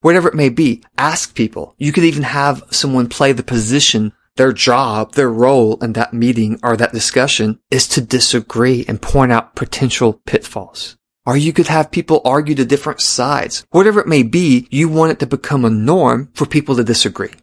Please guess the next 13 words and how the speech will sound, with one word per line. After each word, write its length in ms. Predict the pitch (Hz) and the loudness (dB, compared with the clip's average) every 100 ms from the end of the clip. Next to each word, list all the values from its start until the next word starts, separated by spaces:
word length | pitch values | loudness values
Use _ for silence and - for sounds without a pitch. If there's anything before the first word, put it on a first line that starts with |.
| _ | _
You 180 | - 131 | 0 2
want 200 | 143 151 | 4 0
it 40 | 135 | -2
to 60 | |
be 180 | 127 123 | 0 2
a 60 | 117 | 2
norm 560 | 123 165 156 113 123 | 2 2 2 2 -2
for 140 | - 123 | -4 -4
people 400 | - 135 131 127 | -2 -2 0 0
to 280 | - 127 - | 2 0 0
offer 320 | 120 117 120 | -4 -2 -2
different 360 | 110 - - 101 | -2 -8 -10 -8
viewpoints. 720 | 113 - - - - - | -8 -8 -12 -14 -16 -16